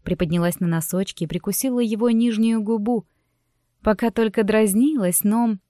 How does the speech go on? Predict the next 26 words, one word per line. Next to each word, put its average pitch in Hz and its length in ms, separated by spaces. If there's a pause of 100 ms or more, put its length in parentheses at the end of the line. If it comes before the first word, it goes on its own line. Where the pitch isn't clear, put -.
он 254 280
всё 247 320
равно 254 320
дёрнулся. 208 720 (460)
Я 202 220
проверила. 202 600 (280)
Глаза 208 320
в - 60
порядке, 208 500
значит, 202 360
можно 214 300
быть 226 160
смелее. 208 520 (360)
Зарылась 208 500
пальцами 196 520
в 185 40
его 190 280
волосы, 180 420
потянула 226 460
на 202 120
себя 202 360
и, 196 120
наконец, 214 600 (480)
поцеловала 190 680
по-настоящему. 175 920 (640)
Влад 202 440